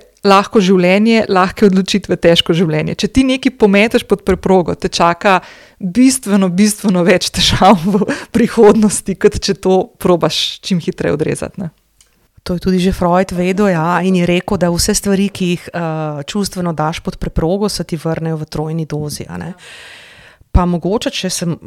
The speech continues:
Speaker 2: res ob tej priložnosti še ustaviva pri tej raziskavi, a ne, ke bo samo še potrdilo to, kaj pravzaprav midve, eh, midve se zdaj pogovarjava, a ne, eh, je to, kar sva rekli, da pravzaprav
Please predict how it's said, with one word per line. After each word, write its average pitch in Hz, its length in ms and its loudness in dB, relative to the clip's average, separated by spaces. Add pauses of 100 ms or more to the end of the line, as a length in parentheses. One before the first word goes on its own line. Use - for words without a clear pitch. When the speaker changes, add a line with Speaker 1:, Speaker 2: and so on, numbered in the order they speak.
Speaker 2:
res 175 260 -8
ob 208 100 -12
tej 208 140 -4
priložnosti 202 640 -2
še 208 300 -2
ustaviva 156 580 -2
pri 165 160 -6
tej 170 160 -2
raziskavi, 165 720 -4
a 214 80 0
ne, 170 160 -2
ke - 160 -8
bo 170 240 -4
samo 196 300 -2
še - 140 -4
potrdilo 170 580 -4
to, 143 180 -6
kaj 147 240 -8
pravzaprav 160 480 -6 (300)
midve, 165 540 -2
eh, 143 440 -10
midve 160 320 -6
se 165 120 -8
zdaj 165 160 -6
pogovarjava, 165 760 -4
a 165 140 -2
ne, 180 180 -4 (720)
eh, 160 220 0 (100)
je 180 200 -2
to, 269 380 0
kar 254 140 -8
sva 190 200 -6
rekli, 180 300 -2
da 196 100 -6
pravzaprav 220 380 -4